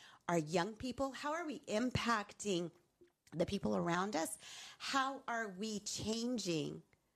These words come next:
those we come in contact with? And I believe that young man will never be the same again because he was able to actually process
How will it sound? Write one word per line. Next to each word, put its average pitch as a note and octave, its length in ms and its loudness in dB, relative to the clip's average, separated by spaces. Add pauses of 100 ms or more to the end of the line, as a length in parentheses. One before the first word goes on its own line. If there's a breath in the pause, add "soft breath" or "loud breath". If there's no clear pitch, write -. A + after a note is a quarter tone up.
(400)
those G3+ 420 0
we G3 100 -6
come G3+ 280 -4
in F3 120 -2
contact G3 560 -2
with? E3+ 220 -2
And G3 120 0
I G#3+ 340 0
believe G3+ 540 -4
that G3 220 -2
young G#3 300 -4
man G3+ 360 -4 (420 soft breath)
will E3+ 160 0
never E3 400 2
be F3+ 180 -2
the E3 120 0
same E3 280 0
again D#3 340 0
because D#3+ 360 0
he G3+ 120 -2
was E3+ 280 0
able G3 440 2 (460 loud breath)
to - 260 4
actually F#3 480 -2
process C4 920 -2